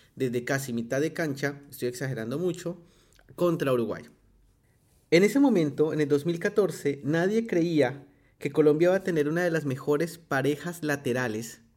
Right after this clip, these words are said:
en ese momento. ¿Recuerdan a Armero y Zúñiga? Pues bien, estos dos laterales eran fantásticos. Eran laterales que tenían buen juego asociado,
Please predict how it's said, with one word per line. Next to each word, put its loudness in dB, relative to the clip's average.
en 4
ese -2
momento. -4
¿Recuerdan 2
a 0
Armero 0
y -8
Zúñiga? -2
Pues 0
bien, 0
estos -4
dos 2
laterales -2
eran -4
fantásticos. -8
Eran 2
laterales -2
que -6
tenían -6
buen 2
juego 0
asociado, -4